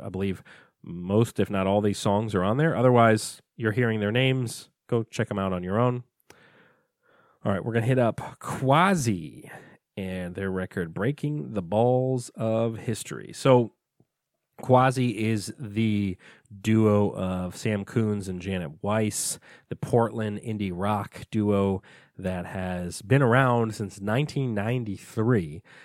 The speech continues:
and been, uh, big in that scene for, for a long, long time. They've also been part of,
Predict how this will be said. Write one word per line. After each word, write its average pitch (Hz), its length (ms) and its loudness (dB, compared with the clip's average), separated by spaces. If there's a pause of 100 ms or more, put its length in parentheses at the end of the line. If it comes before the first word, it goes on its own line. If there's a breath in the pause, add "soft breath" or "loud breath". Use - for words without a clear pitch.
(280 loud breath)
and 92 580 -2
been, 95 340 -2
uh, 90 220 -6 (240)
big 147 160 8
in 160 60 4
that 117 180 4
scene 123 280 0
for, 113 240 4
for 110 180 0
a 107 60 6
long, 113 400 2
long 113 260 2
time. 95 460 -2
They've 101 140 -2
also 107 240 0
been 98 180 0
part 98 260 0
of, 92 240 -4